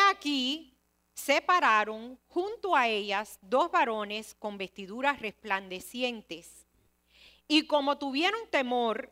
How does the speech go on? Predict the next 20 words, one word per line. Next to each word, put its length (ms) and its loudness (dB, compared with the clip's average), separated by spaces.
y 120 -6
bajaron 500 0
el 80 -4
rostro 720 -2
a 100 -2
tierra, 600 -2
les 300 -4
dijeron, 640 -2
'¿Por 180 -6
qué 160 -2
buscáis 580 -2
entre 300 -8
los 160 -6
muertos 540 -10
al 160 -6
que 160 -6
vive? 460 -2
No 280 -2
está 280 2
aquí, 500 -2